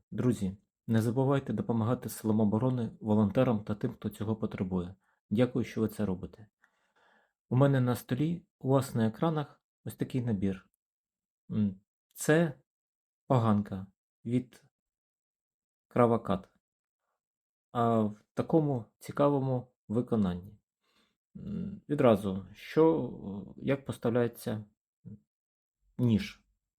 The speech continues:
А в, зазвичай в такому, е, темному пакеті. Він може бути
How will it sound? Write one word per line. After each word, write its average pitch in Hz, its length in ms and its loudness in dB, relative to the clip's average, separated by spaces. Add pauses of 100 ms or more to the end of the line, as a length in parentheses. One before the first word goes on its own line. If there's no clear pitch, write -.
(560)
А 120 80 -4
в, 117 140 -6 (380)
зазвичай 123 640 2
в - 100 -4
такому, 110 520 -2 (240)
е, 101 100 -2
темному 110 420 4
пакеті. 107 560 -4 (1900)
Він 135 180 6
може 123 220 4
бути 107 460 0